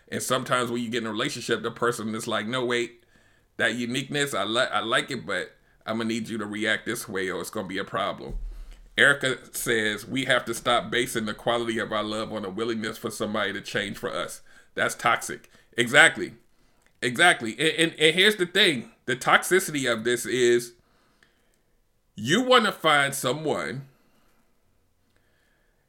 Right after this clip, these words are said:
that you can grow with,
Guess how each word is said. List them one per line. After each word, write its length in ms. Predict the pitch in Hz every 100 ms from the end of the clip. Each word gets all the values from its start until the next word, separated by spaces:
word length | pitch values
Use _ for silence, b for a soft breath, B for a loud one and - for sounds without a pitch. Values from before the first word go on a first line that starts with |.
| _ _ _ _ _ _ 117
that 320 | 123 127 - - _ _ _ _ _ _ _ _ _ -
you 300 | 113 127 165
can 260 | 156 120
grow 260 | 110 123 143
with, 420 | 143 151 -